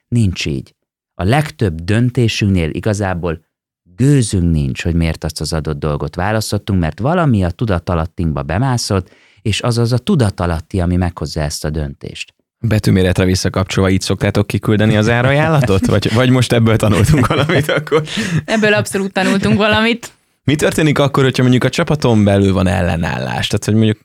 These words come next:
Speaker 2: túl vagyunk azon, hogy az ügyféllel ledíleltük, van-e olyan esetleg, hogy csapaton belül nincs egyetértés, nem tudom, egy meetingen, egy kreatív beszélgetésen?
Speaker 3: Abszolút, abszolút. Tehát min-, mindannyian, akik,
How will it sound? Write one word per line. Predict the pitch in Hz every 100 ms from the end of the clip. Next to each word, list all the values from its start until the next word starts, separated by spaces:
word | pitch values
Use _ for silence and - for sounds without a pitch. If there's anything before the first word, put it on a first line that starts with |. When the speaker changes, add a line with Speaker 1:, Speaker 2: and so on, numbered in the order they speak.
| -
Speaker 2:
túl | 156
vagyunk | 135 104 101
azon, | 107 98
hogy | 92
az | 98
ügyféllel | 98 - 85 82
ledíleltük, | 87 98 117 165 175 - 175
van-e | - 139 135
olyan | 107 98
esetleg, | 101 - 104 104
hogy | -
csapaton | 101 113 95 95 98
belül | 98 98
nincs | 98 85 -
egyetértés, | 95 104 - 85 - 82 -
nem | 95
tudom, | - -
egy | 64
meetingen, | 120 127 - 107 -
egy | -
kreatív | - 110 101 104 98 - - - -
beszélgetésen? | - 104 - 98 98 95 95 90 -
Speaker 3:
Abszolút, | - 101 95 196 180 175
abszolút. | 190 185 - 185
Tehát | 190 185
min-, | 190 196
mindannyian, | 196 196 185 180 175 170 175 185
akik, | 185 - 180 _